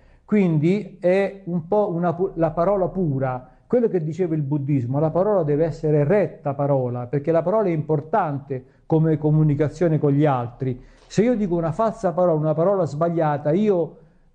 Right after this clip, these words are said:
magari sollecito un destino sfavorevole in quella persona, quindi qui c'è la purificazione, no?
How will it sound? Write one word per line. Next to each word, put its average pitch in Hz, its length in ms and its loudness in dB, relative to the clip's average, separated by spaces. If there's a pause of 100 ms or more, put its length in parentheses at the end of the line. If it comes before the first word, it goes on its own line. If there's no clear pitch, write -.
(340)
magari 208 440 2
sollecito 196 520 -2
un 170 100 0
destino 185 400 0
sfavorevole 185 720 2
in 139 120 -2
quella 147 240 2
persona, 131 480 -2
quindi 180 760 0
qui 277 200 2
c'è 202 180 -2
la 185 160 2
purificazione, 160 1040 -2
no? 196 460 -2